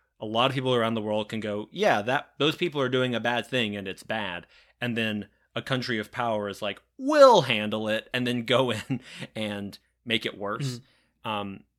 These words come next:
Speaker 1: however, this movie obviously has a much, uh, as a hyper reality where there's a MacGuffin,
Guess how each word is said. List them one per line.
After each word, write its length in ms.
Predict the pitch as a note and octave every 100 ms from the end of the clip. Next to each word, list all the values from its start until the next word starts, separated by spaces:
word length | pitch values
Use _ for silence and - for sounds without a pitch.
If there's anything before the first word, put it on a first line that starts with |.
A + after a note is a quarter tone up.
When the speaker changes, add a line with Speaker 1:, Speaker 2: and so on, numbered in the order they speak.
| _ -
Speaker 1:
however, 800 | - C#3 E3+ F3 A#2 A2+ G#2 - _
this 180 | D3 E3+
movie 220 | F3 C3+
obviously 300 | B2 A2+ - A2
has 140 | G#2+
a 40 |
much, 360 | A2 A2+ A#2+ -
uh, 80 | B2 A#2
as 260 | A2 G#2
a 40 | A2
hyper 420 | - C3+ B2 G#2+
reality 560 | G#2+ A2 A2+ A2+ G#2+
where 200 | G2+ G#2
there's 220 | G#2 G#2+ G#2
a 40 |
MacGuffin, 680 | G#2 G#2 C#3+ C#3+ - C3 B2